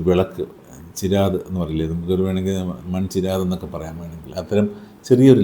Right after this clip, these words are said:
ലൈറ്റ് എപ്പോഴും വയ്ക്കുന്നത് നല്ലതായിരിക്കും. ഇത് വയ്ക്കാൻ പറ്റിയില്ലെന്നുണ്ടെങ്കിൽ ഒരു ലൈറ്റ് നമ്മൾ വാളിലെങ്കിലും, ആ, ചെറിയ ഒരു, ഒരു, ഒരു ലൈറ്റ് എപ്പോഴും വച്ചിരിക്കുന്നത് നല്ലതാണ്.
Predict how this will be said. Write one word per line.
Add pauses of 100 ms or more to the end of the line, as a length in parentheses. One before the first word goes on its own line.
ലൈറ്റ്
എപ്പോഴും
വയ്ക്കുന്നത്
നല്ലതായിരിക്കും.
ഇത്
വയ്ക്കാൻ
പറ്റിയില്ലെന്നുണ്ടെങ്കിൽ (580)
ഒരു (120)
ലൈറ്റ്
നമ്മൾ (300)
വാളിലെങ്കിലും, (360)
ആ, (120)
ചെറിയ (120)
ഒരു, (380)
ഒരു, (240)
ഒരു (180)
ലൈറ്റ്
എപ്പോഴും
വച്ചിരിക്കുന്നത്
നല്ലതാണ്.